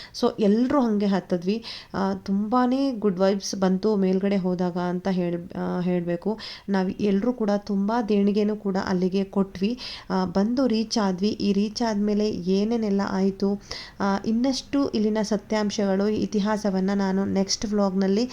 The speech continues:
ಆ, ತಿಳಿಸ್ತಾ ಹೋಗ್ತೀನಿ. ಆ, so ಕಷ್ಟಪಟ್ಟು, ಇಷ್ಟಪಟ್ಟು, ಮ್, ದೇವ್ರ ದಯೆಯಿಂದ, ಆ, ಮೇಲ್ಗಡೆಗೆ,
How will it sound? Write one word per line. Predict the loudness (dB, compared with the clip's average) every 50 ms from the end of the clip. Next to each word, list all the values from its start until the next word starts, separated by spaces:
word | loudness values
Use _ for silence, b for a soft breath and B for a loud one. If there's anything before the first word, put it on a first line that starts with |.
| B B B B B B
ಆ, | 0 0 0 0
ತಿಳಿಸ್ತಾ | 0 0 2 2 2 0 -2 -2 0
ಹೋಗ್ತೀನಿ. | 0 0 2 2 0 0 -2 -4 -2 0 0 0 -2 -4 B B B B B
ಆ, | -2 0 0 0
so | -2 -2 -2 -4 -4 -2
ಕಷ್ಟಪಟ್ಟು, | -2 -2 0 0 0 0 2 0 0 0 -4 -8 -8 -8 -8 -4 -2 0 0 0 -2 -4 -4
ಇಷ್ಟಪಟ್ಟು, | -4 -2 -2 -2 -2 -2 -2 -4 -4 -4 -4 -4 -4 -2 -2 -2
ಮ್, | -2 -2 -6 -6 -4 -2 -2 -2 -2 -2 0 2
ದೇವ್ರ | 2 4 4 2 0 0 0
ದಯೆಯಿಂದ, | 0 2 2 2 2 2 2 2 0 0 -2 -4 -6 -8 -8
ಆ, | -6 -4 -2
ಮೇಲ್ಗಡೆಗೆ, | -2 0 0 0 0 0 -2 -2 0 0 0 0 0 -2 -4